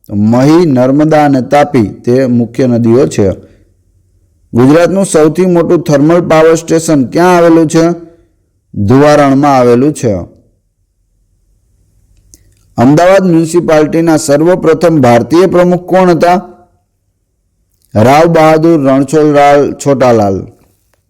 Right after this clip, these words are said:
કોણ હતા? રાવ બહાદુર રણછોડલાલ છોટાલાલ. ગુજરાતમાં જિલ્લાઓની પુનર્રચના કયા મુખ્યમંત્રીના શાસનકાળ દરમિયાન થઈ હતી?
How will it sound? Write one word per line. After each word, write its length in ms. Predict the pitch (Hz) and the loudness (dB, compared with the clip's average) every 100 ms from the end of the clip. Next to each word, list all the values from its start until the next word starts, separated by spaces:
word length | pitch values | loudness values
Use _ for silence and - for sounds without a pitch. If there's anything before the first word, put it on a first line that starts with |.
| _ _ _ _ _ _ | _ _ _ _ _ _
કોણ 180 | - 139 | -2 2
હતા? 260 | 143 151 165 - - _ | 2 0 -2 -6 -20 _
રાવ 240 | - 123 135 | 0 2 2
બહાદુર 720 | 139 135 135 143 175 190 - - | 2 0 2 0 0 -4 -12 -6
રણછોડલાલ 880 | 110 127 120 139 139 135 143 160 - | -2 -2 -2 -2 0 2 0 -2 -6
છોટાલાલ. 720 | - 120 117 110 101 95 98 - _ _ _ _ _ _ _ _ _ _ - | -4 -2 0 -2 -2 -4 -8 -16 _ _ _ _ _ _ _ _ _ _ -2
ગુજરાતમાં 580 | 135 147 185 180 202 | 0 2 2 2 0
જિલ્લાઓની 540 | 170 143 156 175 180 190 | 0 2 2 2 2 -2
પુનર્રચના 800 | 151 160 170 165 165 180 175 151 | -4 -2 0 0 -2 -2 -2 -2
કયા 260 | 160 170 | -2 -2
મુખ્યમંત્રીના 800 | 185 165 185 180 175 165 180 175 | -2 -2 -2 0 0 0 0 0
શાસનકાળ 580 | 175 156 160 165 160 160 | 0 -2 0 -2 0 0
દરમિયાન 480 | 156 156 160 160 156 | 2 2 2 2 0
થઈ 200 | 156 160 | 2 2
હતી? 580 | 151 156 180 - - | 2 0 -2 -4 -18